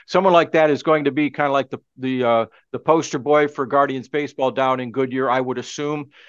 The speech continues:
uh, next spring. And then, uh, again, uh, the maturation process of those young pitchers that they have. Um, you still have Stephan, who's, you know, been a steady guy for them for the most part in the back end of the bullpen. You've got Clase, who is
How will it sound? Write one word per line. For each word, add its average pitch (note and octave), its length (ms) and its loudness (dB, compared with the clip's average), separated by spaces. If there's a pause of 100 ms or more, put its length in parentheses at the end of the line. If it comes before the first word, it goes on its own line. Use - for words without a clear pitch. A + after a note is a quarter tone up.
(120)
uh, C3 200 6
next C#3+ 340 2
spring. D#3 440 -2 (280)
And D3+ 220 0
then, F3+ 360 2
uh, D#3+ 320 6
again, C#3+ 420 0 (200)
uh, C3+ 260 0 (640)
the B2+ 160 0
maturation E3+ 680 2
process D#3+ 540 2
of B2+ 140 2
those B2 320 -4
young D3 400 2
pitchers G3 420 -4
that F#3 180 0
they F#3 140 0
have. F3 360 2 (380)
Um, C3 360 2
you A#2 100 -10
still F3 300 2
have E3 200 2
Stephan, F3 440 -4
who's, D3+ 420 -6 (140)
you C#3+ 100 -8
know, A#2+ 160 0
been D3+ 220 0
a C#3+ 60 0
steady E3+ 360 0
guy E3 220 0
for D#3+ 160 -8
them D#3 180 -4
for D#3+ 80 -12
the C#3+ 60 -6
most D3+ 280 -2
part D3+ 220 2
in C3 80 -4
the B2 60 -8
back C#3+ 300 -2
end D3 120 -6
of C#3 60 -6
the B2+ 40 -16
bullpen. C#3+ 480 -2 (280)
You've A#2+ 160 -4
got D#3 300 2 (200)
Clase, D3+ 580 4
who D3 240 0
is D#3 360 0